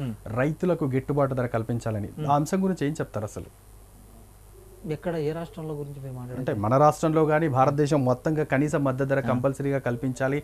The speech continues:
Speaker 1: Hmm.
Speaker 2: రైతులు బాగుపడాలని.
Speaker 1: Hmm.
Speaker 2: అంటే రోడ్ల మీద ఈరోజు ప్రభుత్వాలు ఏం చెప్తున్నాయంటే
Speaker 1: Hmm.
Speaker 2: రైతు ఈరోజు రిచ్ కిడ్గా బతుకుతున్నాడు అంటే మేము, మేము చేసిన సేవనే కారణం అని
Speaker 1: Hmm.
Speaker 2: ఈరోజు అంటున్నారు. కానీ రైతు నుంచి ఏమంటున్నారంటే మాకు కనీసం గిట్టుబాటు ధర కూడా కల్పించట్లేదు అని అంటున్నారు. దానికి సంబంధించి ఏం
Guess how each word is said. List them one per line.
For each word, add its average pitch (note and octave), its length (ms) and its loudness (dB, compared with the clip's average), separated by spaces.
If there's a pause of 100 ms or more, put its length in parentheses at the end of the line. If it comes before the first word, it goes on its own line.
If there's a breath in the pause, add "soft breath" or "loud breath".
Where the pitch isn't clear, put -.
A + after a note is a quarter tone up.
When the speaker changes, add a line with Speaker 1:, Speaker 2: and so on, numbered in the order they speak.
(140 loud breath)
Speaker 1:
Hmm. A#2+ 120 -6
Speaker 2:
రైతులు C#3 360 2
బాగుపడాలని. C#3 720 4
Speaker 1:
Hmm. C3+ 260 -10
Speaker 2:
అంటే D#3 160 2
రోడ్ల C#3 280 2
మీద D#3 140 2
ఈరోజు D3 400 0
ప్రభుత్వాలు C#3 500 0
ఏం C3+ 120 -2
చెప్తున్నాయంటే C3+ 520 -4 (120)
Speaker 1:
Hmm. A#2+ 160 -8
Speaker 2:
రైతు D#3 300 4
ఈరోజు D#3+ 220 4
రిచ్ C#3 240 0
కిడ్గా D3+ 260 2
బతుకుతున్నాడు C3+ 640 0
అంటే C3 200 0
మేము, B2+ 260 0
మేము C3+ 280 2
చేసిన C#3+ 220 -2
సేవనే C#3 380 0
కారణం B2+ 340 0
అని C#3+ 180 -2 (200 loud breath)
Speaker 1:
Hmm. B2+ 100 -2
Speaker 2:
ఈరోజు F3+ 180 6
అంటున్నారు. E3 360 4
కానీ G3 300 0 (240 loud breath)
రైతు G3 280 6
నుంచి A3+ 180 6
ఏమంటున్నారంటే F#3 420 2
మాకు E3 180 0
కనీసం F#3 360 2
గిట్టుబాటు F3 320 2
ధర E3 120 0
కూడా E3 160 0
కల్పించట్లేదు C#3+ 600 -2
అని C3 100 -2
అంటున్నారు. A2+ 260 -6
దానికి C#3 220 0
సంబంధించి E3 380 0
ఏం D3 60 -2